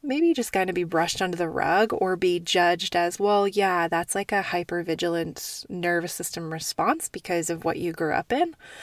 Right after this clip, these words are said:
And, like, you need to just be regulated all the time." Because regulation is definitely something that ebbs and flows,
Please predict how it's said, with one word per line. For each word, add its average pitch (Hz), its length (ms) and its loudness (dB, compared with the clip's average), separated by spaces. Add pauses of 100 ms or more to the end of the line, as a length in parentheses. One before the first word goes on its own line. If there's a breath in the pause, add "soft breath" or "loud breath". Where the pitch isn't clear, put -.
(260 loud breath)
And, 180 160 2
like, 175 260 -2
you 180 180 -2
need 170 200 -4
to 190 80 -2
just 190 280 -2
be 170 140 2
regulated 165 640 -2
all - 180 -4
the - 60 -12
time." - 300 -10 (1300 loud breath)
Because 226 320 6
regulation 214 800 6
is - 320 -4
definitely 185 560 -2
something 170 540 -4
that 170 200 -2
ebbs 170 260 2
and 160 160 -4
flows, - 540 -2